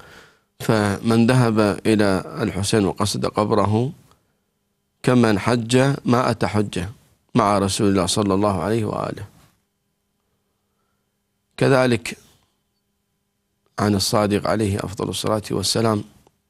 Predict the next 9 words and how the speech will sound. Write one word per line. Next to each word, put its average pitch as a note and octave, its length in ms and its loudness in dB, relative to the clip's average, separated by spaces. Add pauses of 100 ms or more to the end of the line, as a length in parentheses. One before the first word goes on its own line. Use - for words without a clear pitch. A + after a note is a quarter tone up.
(1080)
"من A2+ 200 4
زار A2+ 280 4
الحسين G#2 440 2
عليه G2 280 2
السلام G2 520 0
على G2+ 360 2
خوف B2 540 0 (800)
يؤمنه A2 560 4
الله G#2 460 2